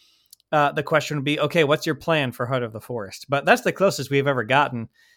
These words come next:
And, um, I think local metas, uh, even if they're competitive, are malleable enough and need to bend to the whims of the play group having a good time, even if it's competitive, um, <laughs> that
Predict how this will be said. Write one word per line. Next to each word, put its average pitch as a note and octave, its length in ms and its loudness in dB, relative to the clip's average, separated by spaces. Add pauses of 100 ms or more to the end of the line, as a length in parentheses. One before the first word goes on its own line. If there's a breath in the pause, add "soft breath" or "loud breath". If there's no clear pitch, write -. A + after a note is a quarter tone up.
(200 soft breath)
And, C3 400 0
um, A#2 400 -2 (240)
I C#3 60 0
think D#3+ 280 -4
local D#3 340 2
metas, C#3 600 0 (100)
uh, C3 200 -2
even D3+ 200 -4
if C3 60 -4
they're B2+ 160 -2
competitive, C3+ 760 0 (380 soft breath)
are B2 320 2 (100)
malleable C3+ 640 2
enough B2+ 400 -2
and A#2+ 140 -4
need A#2 160 -8
to B2+ 120 -6
bend B2 260 -4
to B2 60 -16
the B2 100 -4
whims B2 340 -4
of A2+ 100 -10
the A#2 80 -12
play B2 240 -6
group A#2 220 -10
having A#2+ 260 -8
a A2 80 -10
good G#2 200 -14
time, E3+ 380 -2
even A2+ 180 -8
if G#2 100 -12
it's - 100 -16
competitive, A#2+ 480 -6 (460 loud breath)
um, B2 400 0 (240)
<laughs> C3+ 440 -4
that - 240 0